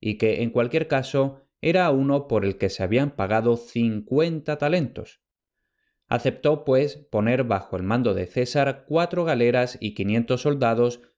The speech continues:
doscientos de los cuales eran combatientes experimentados de su propia guardia y los demás auxiliares nativos.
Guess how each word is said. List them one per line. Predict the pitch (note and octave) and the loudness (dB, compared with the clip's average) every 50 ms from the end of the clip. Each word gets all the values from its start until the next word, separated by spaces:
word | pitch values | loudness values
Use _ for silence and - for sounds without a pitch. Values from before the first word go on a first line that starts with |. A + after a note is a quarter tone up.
| _ _ | _ _
doscientos | - C3+ C3+ - E3+ E3 E3 E3 E3+ E3 D#3 | -2 -2 0 0 -2 -2 0 0 -2 -2 0
de | - F3 E3 | 0 0 0
los | C#3+ A#2 - | 0 -2 -2
cuales | - C3+ B2+ B2+ B2+ B2+ B2+ B2+ - - | 0 0 2 2 2 0 -2 -4 -6 -4
eran | C#3 C#3 C#3 C#3 C#3+ D3 | -4 -2 0 -2 -2 -2
combatientes | - B2 G#2+ G2+ F#2+ F#2+ - - B2 B2+ B2 - B2+ A#2+ - | -2 -2 -2 0 -2 -2 0 0 -2 -2 0 -2 -2 -2 -2
experimentados | G#2+ G2 - - - G2+ A2 C#3 C#3+ C3 G#2+ G2+ - - A2+ A2 G#2+ A#2 A2+ A2 | -6 -8 -8 -2 -2 0 2 2 2 2 0 -2 -2 0 0 2 2 2 0 0
de | - G2 | -2 -6
su | F#2 - - - | -6 -6 -8 -2
propia | - D3+ D3+ - G#2+ G2 | -2 -2 -2 0 -2 0
guardia | G2 G#2 G#2+ G#2+ G#2+ A2 A#2 A2+ A2 A2+ - _ _ _ _ _ | 2 2 2 2 0 0 0 0 0 -2 -8 _ _ _ _ _
y | _ - E3+ | _ 2 2
los | F3+ E3+ C#3 | 4 2 2
demás | A#2+ A2 G#2 G#2+ A2+ A2+ A2 - - _ _ | 2 0 2 2 0 0 -2 -4 -10 _ _
auxiliares | C#3 D3 C#3+ - - G#2 G2+ G2+ G2+ G2+ G2+ G2 G2 - G2+ | 0 0 0 0 -4 -2 0 2 2 4 2 0 0 0 -2
nativos. | G2 F#2+ - A2+ A2+ G#2+ - - - - _ | -2 0 2 0 0 0 0 -6 -8 -14 _